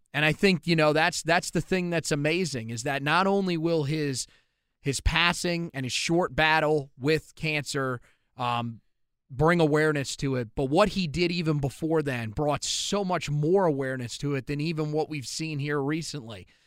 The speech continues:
Um, you know, and you, you talk about the impact that he had, you know, as a player.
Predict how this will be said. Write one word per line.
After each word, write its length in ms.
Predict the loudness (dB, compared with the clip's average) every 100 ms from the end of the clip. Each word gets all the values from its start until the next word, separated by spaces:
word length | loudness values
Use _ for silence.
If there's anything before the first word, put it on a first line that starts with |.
| _ _ -6
Um, 520 | -2 -2 -4 -6 -12 _ _ _ _ _ 0
you 80 |
know, 140 | 4 4
and 180 | 2 0
you, 100 | 0
you 160 | 0 2
talk 280 | 2 4
about 280 | 4 2 2
the 180 | 0 -2
impact 460 | 0 2 2 2 0
that 140 | -2
he 160 | 0 0
had, 420 | 0 0 0 -4 _ _ _
you 60 | 2
know, 100 | 4
as 160 | 4
a 60 | 2
player. 600 | -2 2 4 4 2 -4